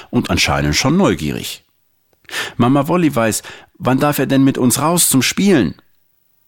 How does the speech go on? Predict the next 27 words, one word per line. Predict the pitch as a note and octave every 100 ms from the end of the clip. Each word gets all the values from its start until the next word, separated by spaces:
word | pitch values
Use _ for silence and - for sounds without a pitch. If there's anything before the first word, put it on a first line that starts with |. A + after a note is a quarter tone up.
| _ _ -
„Heute | D3+ D3+ A#2
noch | G2 D#2+
nicht, | E2 -
Pauli. | - D2 C2+ D2+ - _ _ _
Heute | G#2 A2 F#2
bleibt | F2+ F2+
er | F2
noch | D#2+ D#2 F2+
mit | D#2
mir | E2+ D2+
im |
Stall. | D#2 E2+ D#2+ - - _ _ _ -
Aber | E2+ F#2+
morgen, | A#2+ G3 B2 D2 - - - _
da | C3 C#3+
zeigen | - G#2 G#2+ F#2+
wir | F#2
ihm | E2 D#2+
unsere | - D#2 D#2 C#2
Wiese, | C#2 C#2 - - _
okay?“ | - - G2+ E3 - _ _ _ _ _ _ _ _ _
Doch | -
der | -
Pauli | C2+ D2+ D#2+ D2
macht | D2+ C#2+ -
sich | E2+
Sorgen. | - G2+ D2+ B1+